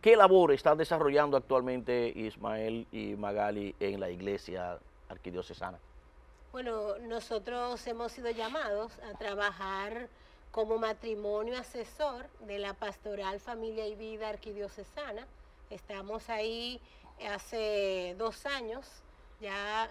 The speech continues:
Speaker 2: lo, en esa coordinación de la pastoral. Bueno, tenemos ahí como varios años trabajando a nivel primero parroquial, luego zonal, y ahora pues nos ha tocado hace dos años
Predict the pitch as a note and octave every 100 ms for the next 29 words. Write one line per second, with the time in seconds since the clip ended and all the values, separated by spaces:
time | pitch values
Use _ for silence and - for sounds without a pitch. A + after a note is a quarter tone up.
0 | A#3 A3 G#3+ G#3+ G#3 G3+ - A#3+ - A#3
1 | A3+ A3 G3 - A3+ G#3 G#3 A3 A#3+ A#3
2 | - - - G#3+ G3+ G3+ G3+ G#3 G3 G#3+
3 | F#3 E3 G3+ F#3+ F#3 G3+ A3+ A#3+ B3 A#3+
4 | A#3+ G#3+ A#3 C#4 C4+ D4+ C4+ A3+ G#3+ A3+
5 | G#3 G3+ F#3+ G3+ G#3 A3 A#3+ A#3 - -
6 | - A3 G#3+ G3+ G#3 A3 A3+ B3+ A3+ A3+
7 | A3+ G#3+ F#3+ F#3+ - A3+ A#3 A#3+ A#3+ A#3
8 | G#3 G#3+ A3 - G#3 G3+ A#3 B3 A#3+ B3
9 | - - - - - B3 B3 B3 C4+ C#4+
10 | - A3 A3 A3+ A#3+ B3 A3+ G#3 G3+ -
11 | B3 - D#4 A#3 A#3 B3 A#3+ A#3 C#4+ C4
12 | C4 C#4+